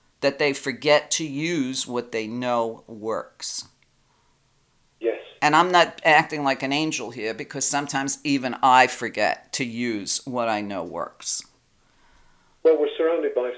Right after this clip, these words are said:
Speaker 2: so much negative, uh, energy at the moment. It's, it's understandable. We, we all have moments where we feel below par, including myself. But I, I think something that we can also say to people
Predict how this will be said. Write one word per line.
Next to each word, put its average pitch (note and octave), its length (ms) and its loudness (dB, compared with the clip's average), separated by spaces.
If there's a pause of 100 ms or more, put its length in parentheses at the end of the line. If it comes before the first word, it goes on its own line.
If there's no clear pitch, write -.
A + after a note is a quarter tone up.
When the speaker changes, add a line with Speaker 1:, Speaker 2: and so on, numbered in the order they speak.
Speaker 2:
so C3+ 160 -2
much B2 300 -8
negative, A#2 580 -8 (540)
uh, G#2+ 360 -6 (200)
energy E3 380 -2
at F#2+ 80 -6
the F#2 80 -12
moment. D#2+ 400 -18 (840)
It's, - 220 -8 (100)
it's - 220 0
understandable. C3 760 -4 (100)
We, G2+ 280 0
we G#2+ 140 0
all D#3 320 4
have F2+ 260 -6
moments F2 380 -12
where F#2 180 -4
we F2 120 -10 (100)
feel F2+ 240 -2 (100)
below G#2+ 300 2 (140)
par, G2 280 2
including A2 440 -4
myself. B2 460 -6 (760)
But - 260 2
I, - 100 -4 (120)
I E3+ 100 -8
think G3 240 2
something E3 320 -4
that - 100 -6
we B2+ 100 0
can B2+ 200 -8
also D3+ 420 2 (140)
say D#3 240 2
to - 60 -6
people - 420 -8